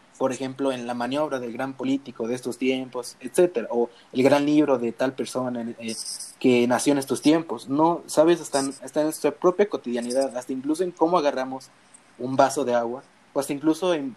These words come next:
por, eh, cuál es la razón cotidiana mediante la cual nosotros estamos grabando un podcast y cuál es, eh, nuestra, nuestra voluntad,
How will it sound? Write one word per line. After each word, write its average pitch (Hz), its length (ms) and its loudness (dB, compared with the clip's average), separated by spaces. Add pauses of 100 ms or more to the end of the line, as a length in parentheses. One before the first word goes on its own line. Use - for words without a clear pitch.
(160)
por, 135 160 -2 (120)
eh, 127 300 -2 (100)
cuál 156 180 4
es 180 80 2
la 147 100 0
razón 120 280 -8
cotidiana 127 540 -6
mediante 110 380 -8
la 113 100 -6
cual 135 180 -4
nosotros 131 360 -4
estamos 120 420 -6 (340)
grabando 117 320 4
un 123 80 -6
podcast - 500 0 (100)
y 120 280 -4
cuál 123 240 6
es, 113 240 -4 (440)
eh, 107 460 -4 (120)
nuestra, 107 800 -8 (120)
nuestra 117 280 -2
voluntad, 131 460 4